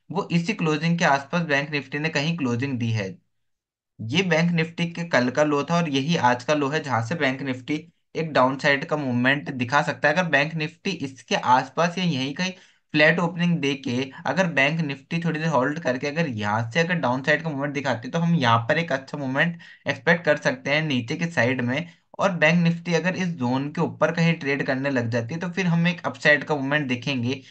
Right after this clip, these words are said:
इस डे हाई तक का। वहीं बात करें हम निफ्टी की कि आज निफ्टी में क्या ट्रेड बना और हमने कैसे ट्रेड लिया,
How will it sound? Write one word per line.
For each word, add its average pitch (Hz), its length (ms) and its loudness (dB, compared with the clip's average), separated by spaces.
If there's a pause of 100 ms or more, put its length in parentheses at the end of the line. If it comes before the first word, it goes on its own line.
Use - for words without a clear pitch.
(160)
इस 170 240 -2
डे 139 200 2
हाई 113 300 2
तक 107 220 -6
का। - 280 -10 (460)
वहीं 175 220 -2
बात 180 400 6
करें 175 220 2
हम 175 300 4
निफ्टी 165 440 -4
की 170 180 -2
कि 180 180 -6
आज 165 300 0
निफ्टी 120 480 -4
में 175 220 -2
क्या 143 180 2
ट्रेड 143 360 -4
बना 117 320 0
और 151 140 4
हमने 113 400 -4
कैसे 120 420 -4
ट्रेड 131 320 -6
लिया, 117 280 -2